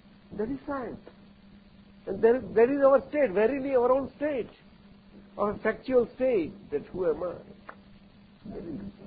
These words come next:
science. You understand? Very sprouting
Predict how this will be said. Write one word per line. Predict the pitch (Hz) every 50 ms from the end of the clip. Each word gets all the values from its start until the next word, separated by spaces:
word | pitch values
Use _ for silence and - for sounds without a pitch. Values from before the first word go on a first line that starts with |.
| 214 - -
science. | - - - - - - - - _ _ - - - - - - - - - - - - - - - - - - - - - - - - - - - - - - - - -
You | 135 143
understand? | 165 180 175 - - 233 214 - - - - - - - - - - - - - - -
Very | 185 226 262 330 311 - - - -
sprouting | 208 196 202 220 247 240 - 330 320 285 262 220 190 160